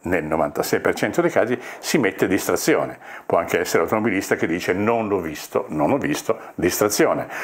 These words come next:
L'automobilista che dice: "Non me ne sono accorto", distrazione.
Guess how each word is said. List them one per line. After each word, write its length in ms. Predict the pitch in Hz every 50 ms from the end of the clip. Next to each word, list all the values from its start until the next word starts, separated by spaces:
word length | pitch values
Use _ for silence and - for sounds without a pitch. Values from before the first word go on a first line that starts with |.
| -
L'automobilista 460 | - - - 117 92 98 113 - 117
che 80 | 95 101
dice: 180 | 107 104 - 104
"Non 180 | 101 110 110
me 80 | 107 104
ne 60 | 101
sono 180 | - - 110 123
accorto", 480 | - - 90 90 90 - - 139 - -
distrazione. 640 | 82 92 - - 117 117 - - 87 76 71 -